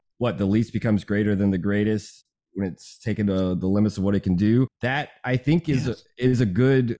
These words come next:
Speaker 1: reminder of why Plato and Socrates seem to have a distaste for sophistry, because it makes the weaker argument stronger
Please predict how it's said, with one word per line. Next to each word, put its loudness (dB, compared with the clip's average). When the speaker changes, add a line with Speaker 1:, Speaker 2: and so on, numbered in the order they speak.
Speaker 1:
reminder 0
of -4
why -4
Plato 0
and -4
Socrates -4
seem 2
to 0
have 0
a 0
distaste -2
for -4
sophistry, -2
because -2
it -4
makes 0
the -4
weaker 0
argument 0
stronger -4